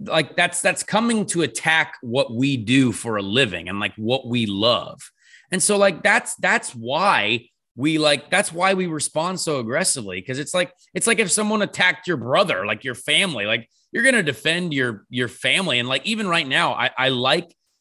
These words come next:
the unity that, that we have as IndyCar supporting Colton. Like, obviously, IndyCar and racing in general, very selfish sport. Like,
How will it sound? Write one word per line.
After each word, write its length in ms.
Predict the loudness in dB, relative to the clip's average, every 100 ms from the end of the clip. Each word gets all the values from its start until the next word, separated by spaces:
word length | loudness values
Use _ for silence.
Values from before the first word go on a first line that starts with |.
| _ _
the 140 | -6 -4
unity 800 | -4 -2 2 2 2 -2 -8 -18 _
that, 420 | -2 0 0 -2
that 220 | 0 0 -2
we 260 | -6 -4
have 560 | -2 2 2 2 0 -2
as 220 | -2 -2 -4
IndyCar 680 | -6 -6 -4 -2 0 -2 -6 _ _ _ _ _
supporting 680 | -4 -4 0 2 2 0 -2
Colton. 480 | -2 -2 -2 -6
Like, 220 | -4 -4 0
obviously, 480 | 0 0 -2 -4 -8 _ _ _ -2
IndyCar 520 | 2 2 4 2 2
and 160 | 0 0
racing 300 | 0 0 -2
in 100 | -2
general, 320 | -2 -4 -10 -18
very 480 | -4 2 4 4
selfish 720 | 0 -2 0 0 -2 -4 -10
sport. 380 | -8 -4 -4 -4
Like, 180 | -6